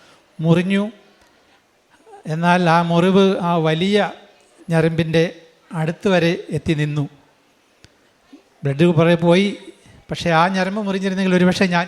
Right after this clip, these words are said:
ഇന്ന് ഇവിടെ ഈ അടുത്താഴയിൽ സാക്ഷ്യമായിട്ട് നിൽക്കുവാൻ എനിക്ക് സാധിക്കില്ലായിരുന്നു. എനിക്ക് നടക്കുവാനോ എനിക്ക് നിൽക്കുവാനോ സാധിക്കുമായിരുന്നില്ല. അത് റിപ്പയർ ആയ ചെയ്ത്, റിപ്പയർ ചെയ്തിരുന്നെങ്കിൽ പോലും. എന്നാൽ അതിനൊന്നും ഇടവരുത്താതെ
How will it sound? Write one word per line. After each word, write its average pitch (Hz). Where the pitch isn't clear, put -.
ഇന്ന് 180
ഇവിടെ 175
ഈ 175
അടുത്താഴയിൽ 175
സാക്ഷ്യമായിട്ട് 170
നിൽക്കുവാൻ 160
എനിക്ക് 156
സാധിക്കില്ലായിരുന്നു. 143
എനിക്ക് 185
നടക്കുവാനോ 208
എനിക്ക് 190
നിൽക്കുവാനോ 214
സാധിക്കുമായിരുന്നില്ല. 175
അത് 170
റിപ്പയർ 180
ആയ 175
ചെയ്ത്, 170
റിപ്പയർ 180
ചെയ്തിരുന്നെങ്കിൽ 165
പോലും. 139
എന്നാൽ 170
അതിനൊന്നും 185
ഇടവരുത്താതെ 165